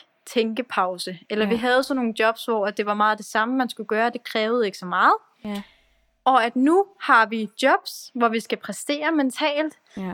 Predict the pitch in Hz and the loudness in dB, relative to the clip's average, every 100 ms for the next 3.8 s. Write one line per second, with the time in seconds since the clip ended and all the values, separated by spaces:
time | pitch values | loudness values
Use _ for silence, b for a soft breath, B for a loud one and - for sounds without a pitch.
0 | 233 233 247 233 208 202 185 - 214 220 | -4 0 2 4 4 2 0 0 -2 2
1 | 339 320 277 220 214 220 226 214 190 190 | 0 2 0 2 0 0 -2 -4 -6 -8
2 | - 185 175 269 294 330 294 233 226 220 | -8 -10 -2 0 0 -2 0 2 4 2
3 | 233 208 196 - 320 320 311 320 | -2 -4 -4 -2 0 2 2 2